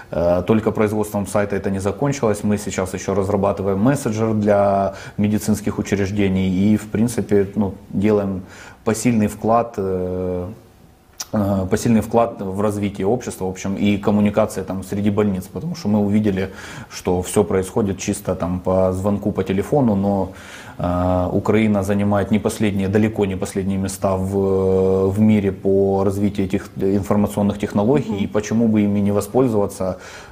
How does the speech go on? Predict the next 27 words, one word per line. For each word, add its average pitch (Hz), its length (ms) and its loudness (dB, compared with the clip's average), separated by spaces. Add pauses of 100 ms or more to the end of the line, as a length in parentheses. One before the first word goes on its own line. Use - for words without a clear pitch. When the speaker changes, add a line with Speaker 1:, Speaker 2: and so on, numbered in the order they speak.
Speaker 1:
э, 92 460 0
для 104 200 4
развития 101 880 0
медицинской 101 600 0
отрасли 98 360 -2
в, 92 60 -6 (260)
в - 40 -18
том 104 160 0
числе. 92 300 -4
Поэтому 104 480 2 (320)
сейчас 110 440 0
разрабатывается 101 920 0
медицинский 101 540 -2
продукт 104 420 -2
отдельный, 104 440 2
который 98 360 -4
тоже 95 220 -4
мы, 92 340 -2 (320)
э, 95 140 2
делаем, 98 360 2
по 92 100 -6
сути, 95 360 -4
на 95 160 0
свои 95 260 0
деньги 110 340 2
и 95 580 -2
предоставим 98 640 0